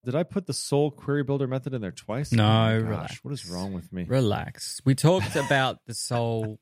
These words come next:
Speaker 2: method being added to the framework in the eight dot twenty-three section, but this is understanding how the query builder method
Speaker 1: Gotcha.
Speaker 2: works.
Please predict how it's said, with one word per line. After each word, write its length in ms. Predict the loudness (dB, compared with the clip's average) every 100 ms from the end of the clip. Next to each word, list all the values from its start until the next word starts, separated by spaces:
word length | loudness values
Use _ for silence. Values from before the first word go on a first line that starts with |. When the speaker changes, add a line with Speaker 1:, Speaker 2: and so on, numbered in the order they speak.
| -18 -16
Speaker 2:
method 500 | -6 -4 -4 -4 -6
being 320 | -2 0 -2 -2
added 420 | 0 0 0 -6
to 80 | -14
the 80 | -14
framework 600 | -6 -4 -2 -4 -6 _ _
in 300 | -2 0 -2 -6 _
the 180 | -4 0
eight 180 | 0 -2
dot 140 | -4
twenty-three 420 | 0 0 2 0
section, 380 | 2 -2 0 0
but 100 | 4
this 180 | 4 4
is 100 | 0
understanding 960 | 2 2 0 -4 -2 0 2 -2 -4 -10 _ _ _ _
how 220 | 2 2
the 100 | 2
query 280 | 0 0 2
builder 420 | 0 0 0 -4 0
method 140 | 4
Speaker 1:
Gotcha. 420 | 8 8 8 6 2
Speaker 2:
works. 200 | -6